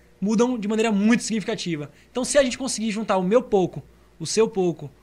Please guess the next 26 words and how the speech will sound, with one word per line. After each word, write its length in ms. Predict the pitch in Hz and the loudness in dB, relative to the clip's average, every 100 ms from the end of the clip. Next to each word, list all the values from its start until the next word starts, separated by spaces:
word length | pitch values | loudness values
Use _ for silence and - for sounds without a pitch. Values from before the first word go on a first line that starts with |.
| _ 175 | _ -14
o 80 | |
pouco 260 | - 214 214 | -2 0 0
que 140 | 208 | -4
você 200 | 214 - | -4 -2
que 60 | 220 | -2
tá 80 | 226 | -2
assistindo 280 | 202 214 214 | -4 -2 0
aí, 280 | 190 175 - - - | 0 -2 -6 -20 -10
o 80 | 175 | -4
do 80 | 190 | -4
seu 160 | 240 | -2
vizinho, 540 | 226 170 202 202 156 131 | -2 -2 -2 -4 -6 -10
do 80 | - | -8
seu 200 | 233 220 | -2 -2
amigo, 440 | 190 196 170 - - - - - | 0 -2 -2 -4 -14 -20 -12 -6
a 80 | |
gente 120 | 165 185 | -4 -4
consegue 300 | 180 196 175 | -6 -4 -4
ajudar 500 | 156 165 175 175 - - _ | -2 -2 -2 -4 -16 -20 _
muita 640 | 165 170 185 220 214 175 | -2 2 4 4 2 0
gente. 340 | 151 147 - - - - | -2 -8 -10 -16 -20 -16
Então, 240 | - 254 294 - _ - | -10 -10 -10 -18 _ 2
ou 140 | 311 | 2
você 220 | 349 320 | 2 -2
se 100 | - | -2
posiciona, 760 | 233 254 196 - 196 190 196 | 0 0 0 -2 -4 -4 -6